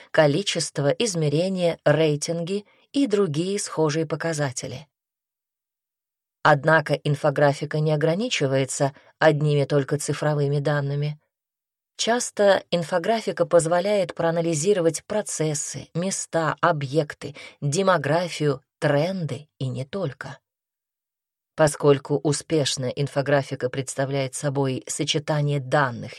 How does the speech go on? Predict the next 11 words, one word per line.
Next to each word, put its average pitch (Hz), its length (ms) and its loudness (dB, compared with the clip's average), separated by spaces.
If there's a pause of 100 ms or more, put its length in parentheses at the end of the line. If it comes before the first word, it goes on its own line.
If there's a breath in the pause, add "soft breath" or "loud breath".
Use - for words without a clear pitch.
и 143 140 -2
их 123 160 -8
оформления, 139 680 -8 (600)
а 156 160 6
значит, 151 500 2
требует 143 560 2
гармонию 156 640 6
качественного 143 760 0
исследования 139 880 0
и - 100 -2
отличных 151 720 -2